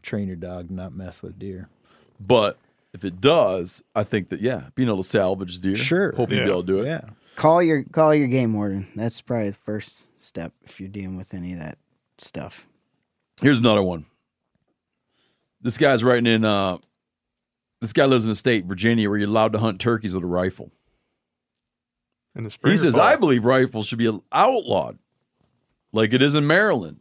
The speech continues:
Speaker 2: and most states." You can't quite say most states, 'cause a lot of states where you can kill a r-, d-, a turkey with a rifle in the fall.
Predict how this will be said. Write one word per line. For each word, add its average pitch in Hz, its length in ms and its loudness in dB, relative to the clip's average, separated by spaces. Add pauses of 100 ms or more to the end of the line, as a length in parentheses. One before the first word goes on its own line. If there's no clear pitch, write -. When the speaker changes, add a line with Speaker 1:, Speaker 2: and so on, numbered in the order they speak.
(120)
Speaker 2:
and 104 160 0
most 202 240 4
states." - 320 -6
You 113 100 -10
can't 208 200 -6
quite 208 220 -2
say 202 140 2
most 156 240 2
states, 98 220 0
'cause 104 100 -8
a 110 60 0
lot 135 180 4
of 127 80 0
states 120 260 2
where 110 60 0
you 110 80 0
can 104 80 -4
kill 117 160 2
a 104 120 2
r-, 98 60 -4
d-, 110 220 -6
a - 80 -10
turkey 110 320 -2
with 95 100 -2
a 95 60 -2
rifle 98 380 0
in 92 100 -4
the 92 80 -4
fall. 139 800 -2